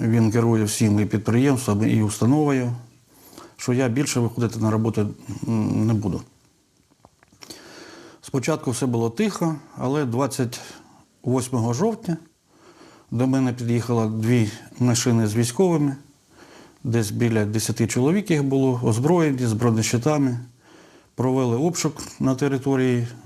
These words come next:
помешкання моєго, по сараях лазили, в гаражі. Потім зайшли в хату, нас з дружиною розділили і ві-, вивели на кухню. Ну, а мене завели в дім, там ще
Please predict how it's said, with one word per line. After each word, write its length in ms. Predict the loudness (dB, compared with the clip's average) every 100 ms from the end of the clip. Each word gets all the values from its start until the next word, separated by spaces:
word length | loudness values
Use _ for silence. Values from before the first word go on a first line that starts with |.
| -18
помешкання 580 | -4 0 0 0 -2 0
моєго, 420 | 0 2 0 -2 -6 -16 _
по 140 | -4
сараях 500 | 0 0 2 0 0
лазили, 400 | 0 0 2 2 0 -4 -8
в 80 | -2
гаражі. 480 | 0 2 2 0 -2 -8 _ -20 -20 -20 -20 -16 -4
Потім 320 | -2 0 0
зайшли 300 | 0 0 -2
в 60 | -2
хату, 440 | -2 -2 -2 -2 0
нас 220 | 0 0
з 120 | 0
дружиною 480 | 0 2 2 2 2
розділили 580 | 0 0 2 2 0 -4 -10 -10
і 60 | -2
ві-, 340 | 0 2 2
вивели 580 | 2 2 4 4 2 0 -4
на 180 | -2 0
кухню. 380 | 2 0 2 -2 -2 -20 _ -20 -20 -20 -20 -20 -20 -20 -14 -4
Ну, 100 | -2
а 40 |
мене 260 | 0 0 0
завели 460 | 0 0 0 0 -4 -8 -10
в 280 | -2 0 2
дім, 340 | 2 4 2 -4 -2
там 200 | 0 0
ще 300 | 0 0